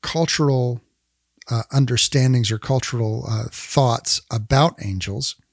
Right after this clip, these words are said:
mixed up with kind of the theology that the church provides. So for instance, talking on the topic of guardian angels, we can think really easily, without much effort, to Clarence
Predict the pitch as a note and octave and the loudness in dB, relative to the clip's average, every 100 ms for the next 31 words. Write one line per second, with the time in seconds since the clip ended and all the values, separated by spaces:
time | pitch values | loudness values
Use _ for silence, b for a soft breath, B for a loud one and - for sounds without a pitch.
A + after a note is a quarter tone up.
0 | _ C#3+ E3 - B2 A2 - A2+ G#2+ - | _ -2 0 0 -2 -6 -8 -4 -4 -6
1 | _ _ - A2 G#2+ G2+ G2+ B2 A2 A2 | _ _ -10 -6 -6 -6 -4 0 2 2
2 | D3+ A#2+ G2 G#2 G2+ F#2 G2+ F3 F3 - | 2 0 -2 -4 -6 -8 -4 -4 -4 -8
3 | F2 B1+ - - - A#2 C#3+ D#3 - - | -10 -10 -8 -4 -2 -2 0 0 0 -4
4 | - B B B B B - C3+ A#2+ B2+ | -8 B B B B B -4 -2 0 -2
5 | A2+ G#2 G2+ G#2 A2 G#2 - G#2+ G#2+ G#2+ | -2 -2 -2 -2 -4 -10 -4 -4 -2 -2
6 | B2+ C3+ A#2+ B2 B B B B B B | -2 -2 -4 -6 B B B B B B
7 | B B B B B _ _ _ - C3+ | B B B B B _ _ _ -4 4
8 | C#3+ C#3 C#3+ C3 - - C#3+ - _ _ | 4 6 4 2 0 4 2 2 _ _
9 | - D3+ E3 C#3+ D#3 D#3+ C#3 A2+ A2 D3 | 2 4 6 4 4 2 4 2 0 -4
10 | - A#2+ C3+ B2+ A2+ - G#2 A2 - _ | -4 -2 0 0 -2 -2 -2 -2 -6 _
11 | _ _ - - C#3+ C#3 C#3 C#3 B2+ - | _ _ -4 4 6 8 6 4 0 2
12 | F#3 C3 D2+ - - | 4 4 -2 -4 -4